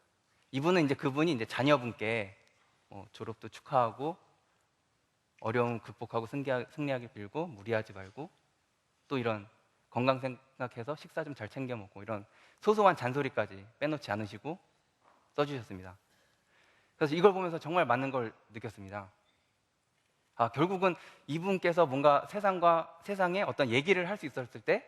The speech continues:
되게 대단한 얘기를 할 거라고 기대를 했는데 결국은 자식 가족한테 미안한 고마움, 사랑, 걱정과 격려, 그다음에 잔소리.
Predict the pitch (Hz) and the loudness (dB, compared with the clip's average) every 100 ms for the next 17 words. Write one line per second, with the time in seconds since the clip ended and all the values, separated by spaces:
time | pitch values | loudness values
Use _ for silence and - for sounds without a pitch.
0 | _ _ _ - 139 147 - 135 143 202 | _ _ _ -8 0 0 2 2 6 6
1 | 202 185 180 165 - 123 135 151 151 147 | 6 2 -4 -14 -8 -6 -2 0 0 0
2 | 190 180 160 147 131 110 117 135 135 120 | -2 0 0 0 -6 -2 0 0 -2 -2
3 | 170 - _ _ - _ - 135 139 165 | -4 -4 _ _ -20 _ -2 -2 2 2
4 | 240 175 _ - 113 120 - 120 127 120 | 2 -8 _ -14 -10 -10 -2 -2 -2 -6
5 | _ - 117 139 160 196 - _ _ _ | _ -6 -4 -2 -2 -4 -16 _ _ _
6 | _ _ _ _ _ _ _ _ _ - | _ _ _ _ _ _ _ _ _ -2
7 | 120 127 123 117 110 110 127 131 147 156 | 2 2 2 -6 -8 -6 -6 -2 2 2
8 | 185 - _ _ _ _ _ _ _ _ | 0 -20 _ _ _ _ _ _ _ _
9 | _ _ _ _ _ - 123 - 131 123 | _ _ _ _ _ -8 -6 2 2 4
10 | 120 - 104 110 135 156 _ _ _ _ | 2 0 -6 -6 -8 -10 _ _ _ _
11 | _ - 113 113 135 - _ _ - 104 | _ -6 -4 -4 -8 -12 _ _ -12 -10
12 | 101 | -10